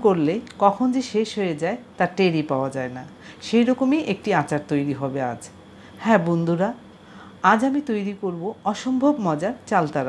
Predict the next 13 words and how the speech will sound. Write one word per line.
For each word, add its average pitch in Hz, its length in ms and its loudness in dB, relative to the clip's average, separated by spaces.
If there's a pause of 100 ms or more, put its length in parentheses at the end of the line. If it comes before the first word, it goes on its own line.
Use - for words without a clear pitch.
আচার, 131 220 -12 (520)
যা 208 140 4 (120)
তৈরি 214 320 4
হয়ে 208 240 2
যায় 214 160 -2 (240)
এক 196 140 -2 (120)
নিমিষেই। 143 440 -6 (1080)
পাঁচ 247 160 8 (100)
মিনিটে 269 320 0 (100)
হয়ে 202 260 2
যাবে 202 180 -2 (200)
অসম্ভব 233 420 0 (120)
মজার 165 280 2